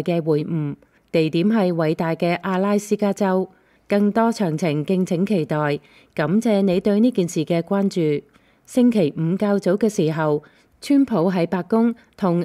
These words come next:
亞美尼亞阿塞拜疆領導人舉行峰會上，宣布咗佢同普京好快會面嘅消息。佢仲暗示烏克蘭總統澤連斯基可能唔會參與呢一次會議。川普承認，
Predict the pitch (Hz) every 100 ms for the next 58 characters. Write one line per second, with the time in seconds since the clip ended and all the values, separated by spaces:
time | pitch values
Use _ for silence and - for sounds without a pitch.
0 | - 202 196 175 185 170 160 165 175 180
1 | - 196 190 208 202 202 196 254 262 233
2 | 170 175 175 165 151 151 151 165 185 156
3 | - 214 190 156 175 170 151 147 - _
4 | - - 233 214 185 180 160 196 170 180
5 | 151 143 147 151 240 240 196 156 - 196
6 | 196 160 156 160 160 165 180 - 208 208
7 | 202 196 _ _ _ 196 175 208 190 202
8 | 202 - 175 160 - _ - 240 247 226
9 | 160 151 156 185 208 170 196 165 160 143
10 | 175 214 214 214 214 - - 156 185 170
11 | 143 147 165 185 180 233 226 208 160 180
12 | 226 220 190 156 151 143 143 156 - _
13 | _ _ _ - - 262 226 175 190 160
14 | 151 151 147